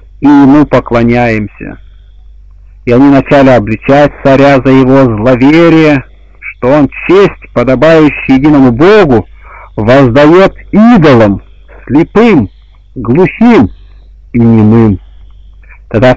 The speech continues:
царь, разгневавшись, велел снять с них все отличия их воинского сана, и воинские поясы, и золотые гривны, и перси, и все одежды, и для поругания одеть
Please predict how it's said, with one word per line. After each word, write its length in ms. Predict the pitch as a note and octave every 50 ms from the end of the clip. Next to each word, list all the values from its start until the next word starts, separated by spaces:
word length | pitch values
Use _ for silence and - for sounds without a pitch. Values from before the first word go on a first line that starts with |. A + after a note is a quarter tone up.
| - -
царь, 240 | D3 D3+ D#3 D3
разгневавшись, 760 | C#3 C3+ C3+ A#2+ A2 A2+ C3+ D#3+ E3+ E3+ D#3 D3 - D3 C3 -
велел 280 | C#3+ D3+ E3+ F3 D#3 - - -
снять 280 | F3+ G#3+ B3 A3+ G3+ - -
с 20 | -
них 160 | F#3 G3 F3+ - - -
все 200 | - G3 F#3+ F3
отличия 420 | D#3 - F3+ G3 - - F#3 F#3
их 120 | E3+ -
воинского 540 | - D#3+ F#3 F3+ E3 D#3 - - D#3 E3 D#3 -
сана, 360 | F3 E3+ D#3+ D3 B2+ A2 - - - - - -
и 60 | -
воинские 500 | D3 G3+ A3+ A#3+ A3+ G#3 - - A3+ A3
поясы, 560 | - - - A#3+ B3 A3+ G#3+ F#3+ - - F3+
и 40 | E3+
золотые 400 | F#3 G#3 A3 G#3+ - A#3 A#3+ A#3
гривны, 600 | F3+ C3+ D3+ F3 A#3+ C#4 C#4+ C4 B3 A#3 A3+ A3+
и 140 | G#3+ - -
перси, 500 | - A3 A#3 A#3 G3+ - - - G3 G3+
и 60 | F3 - -
все 140 | G#3+ G#3 G3+
одежды, 580 | F3+ E3+ G3 G3+ F#3+ E3 C#3+ C#3 C#3+ B2 - - - - - - - - -
и 60 | - D3
для 160 | C#3+ E3 E3+
поругания 800 | D3+ - D3+ D3 D#3 D3 C#3+ G#3 A#3+ B3 A#3 A3 G3+ D#3+ B2 A2 - - - - - - - -
одеть 560 | - - - E3+ F3 D3 B2 D#3 G3 G3+ F3+